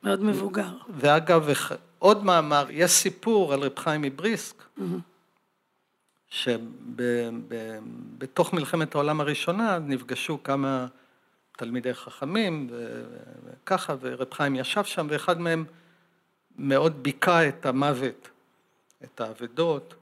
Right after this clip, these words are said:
Speaker 2: את הדם שנשפך. ואז הוא אמר, "אה, לפחות זה, נקווה שזה מקרב את הגאולה."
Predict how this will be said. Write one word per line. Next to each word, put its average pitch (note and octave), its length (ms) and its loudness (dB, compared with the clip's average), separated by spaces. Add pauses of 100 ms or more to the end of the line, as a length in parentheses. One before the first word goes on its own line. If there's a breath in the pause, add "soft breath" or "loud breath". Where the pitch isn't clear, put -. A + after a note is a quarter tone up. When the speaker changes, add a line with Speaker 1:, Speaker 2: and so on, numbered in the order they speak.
Speaker 2:
את - 40 -12
הדם D3 360 -2
שנשפך. C3+ 640 -10 (1400)
ואז D#3 220 2
הוא F#3+ 100 6
אמר, G#3+ 300 6 (120)
"אה, C3+ 160 2 (360)
לפחות A3 520 2
זה, F3 360 0
נקווה E3 440 0
שזה C#3+ 240 -6
מקרב C#3 440 -2
את - 80 -12
הגאולה." A#2 420 -4